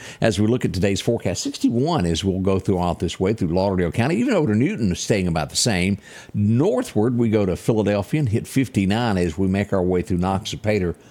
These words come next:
up to Mississippi State. Should somewhere be around fifty-eight. Down the river, fifty-eight, and a little warmer there as we make our way back to Hattiesburg, Hattiesburg area, sixty-one-ish.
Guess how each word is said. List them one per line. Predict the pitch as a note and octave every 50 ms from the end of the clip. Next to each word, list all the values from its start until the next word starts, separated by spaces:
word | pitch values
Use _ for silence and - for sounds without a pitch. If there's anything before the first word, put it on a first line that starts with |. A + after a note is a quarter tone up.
| - - - - -
up | - G2 - - -
to | F#2+
Mississippi | D#2+ F2 G2+ G2+ - G2 F2+ - F#2+ - -
State. | E2 - - G#2+ F#2+ G2 F2+
Should | - - C#3 - -
somewhere | - - - C#4 - B3+ A3+ F#3+ A#2+
be | G#2 G#2+ G2+
around | G2 G2 F#2+ F2 E2+
fifty-eight. | - - B2 G2+ - - G#2+ G2+ G2 E2+ E2 -
Down | - A#2 B2+ C#3+ C#3
the | B2
river, | A2+ A#2 B2+ D3 E3+ F3
fifty-eight, | D3 - - A#2+ G#2 - A2 G#2 G#2 A2 C3+ C3+ - - - - - - -
and | - B2+
a | C#3
little | E3 G#3+ C4 A#3+ E3+
warmer | C3+ B2 A#2 A2+ G#2 G2+ G2+ G2
there | F2+ F#2 F2 F#2+ A2
as | G2+ F#2 -
we | F#2+ F#2+
make | F#2+ F#2+ F#2 F#2 - -
our | F#2+
way | F2+ F#2 F2+ F2
back | D#2+ F#2 F2+ F2 -
to | -
Hattiesburg, | D2 D#2+ F#2+ G2+ G2+ G2 F2+ - F2+ D#2+ E2 D#2+ D#2 D2+ D#2+ - - - - -
Hattiesburg | B2+ C#3 B2+ A#2 - A2+ G2 E2+ E2+
area, | E2+ E2+ F2 F#2+ G2
sixty-one-ish. | - - B2 G#2 - - G#2 F#2 G#2+ A#2 G#2+ E2 C2+ - - -